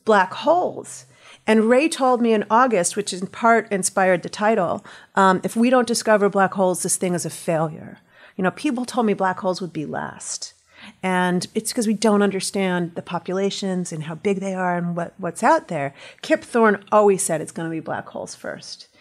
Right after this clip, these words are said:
because he said, "You know, they can get arbitrarily big." He was right. They can get arbitrarily big, and so they can be arbitrarily loud,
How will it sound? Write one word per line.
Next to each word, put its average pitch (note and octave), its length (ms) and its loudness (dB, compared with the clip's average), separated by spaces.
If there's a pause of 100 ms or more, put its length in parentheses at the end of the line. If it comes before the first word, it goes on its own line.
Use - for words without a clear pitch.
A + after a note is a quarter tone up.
(240)
because F3+ 420 -4
he G3+ 140 -4
said, F3+ 300 -2
"You F#3+ 80 -2
know, F3+ 380 4 (120)
they F#3+ 140 -2
can F#3+ 160 -6
get F3 280 -2 (120)
arbitrarily G#3+ 760 4
big." F3 560 2
He G#3 120 -2
was G#3+ 160 0
right. C#4+ 300 0 (420)
They F#3+ 120 0
can F#3 80 0
get E3 200 -2
arbitrarily A#3 600 4
big, F#3+ 540 4
and F3+ 200 0
so F3+ 200 4
they F3 200 2
can F3 200 -6
be E3 240 -4
arbitrarily G3+ 680 2
loud, E3 520 -2